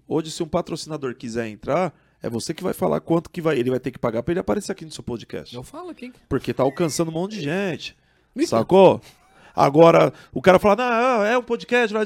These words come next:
Speaker 1: ah, eu vou te dar duzentos, trezentos conto."
Speaker 2: Não, não,
Speaker 1: Não.
Speaker 2: não é assim, cara. Não é
Speaker 1: Mas
Speaker 2: bagunça.
Speaker 1: pro, então,
Speaker 2: Não é bagunça.
Speaker 1: mas, infelizmente, pro músico é.
Speaker 2: Eu concordo. Ou o cara, "Ô, você toca pra mim lá?"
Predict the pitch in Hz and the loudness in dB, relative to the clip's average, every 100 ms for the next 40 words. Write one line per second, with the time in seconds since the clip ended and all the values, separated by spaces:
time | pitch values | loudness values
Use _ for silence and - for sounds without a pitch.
0 | 220 214 190 202 220 233 208 214 180 147 | -2 -2 -2 -2 -4 -4 -2 -2 -2 -4
1 | - _ _ 170 165 190 147 - 165 160 | -10 _ _ -6 -4 -4 -6 -6 -2 -2
2 | 160 123 170 151 147 135 117 202 160 180 | -4 -4 -2 -2 -2 -6 -2 2 4 4
3 | 247 302 - 160 131 113 98 - _ _ | 0 -6 -12 -14 -14 -16 -18 -20 _ _
4 | _ _ - 247 294 277 254 311 294 302 | _ _ -8 -4 4 8 8 6 4 4
5 | 294 - 339 - - 294 220 226 262 196 | 4 0 -6 -6 -2 -2 -2 -4 -4 -4
6 | 220 233 - 240 226 226 - - 233 269 | -6 -6 0 6 8 6 0 -8 -8 -4
7 | - 240 190 185 - - 226 208 202 226 | -2 0 0 -4 -2 -2 0 -4 -6 -6
8 | 214 190 _ - 147 - 135 - 196 220 | -8 -8 _ -18 -16 -16 -18 -16 -16 -14
9 | 196 160 233 359 349 302 294 - 220 302 | -10 -2 0 -2 -2 -2 -2 -4 -4 -4
10 | 359 294 202 214 262 277 349 | -2 -2 -2 -2 -6 -6 -10